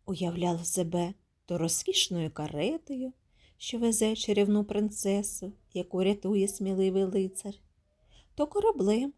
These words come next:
що перетинає далекі моря й океани, то цирковою паличкою у руках клоуна, котрий смішить маленьких глядачів. Але більше всього дерево любило мріяти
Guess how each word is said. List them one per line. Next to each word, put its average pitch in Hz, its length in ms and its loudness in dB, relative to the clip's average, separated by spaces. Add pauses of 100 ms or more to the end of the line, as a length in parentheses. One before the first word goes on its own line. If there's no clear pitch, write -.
(140)
що - 200 -4
перетинає 202 640 6
далекі 202 580 2
моря 226 360 0
й 262 100 0
океани, 180 760 -4 (960)
то 233 120 -4
цирковою 247 600 2
паличкою 285 840 0
у 247 100 -2
руках 254 420 -4
клоуна, 220 600 -2 (500)
котрий 208 320 0
смішить 214 560 0
маленьких 196 520 0
глядачів. 202 640 -2 (1120)
Але 165 280 -10 (120)
більше 269 380 4
всього 190 460 2
дерево 269 500 2
любило 226 460 2
мріяти 208 680 0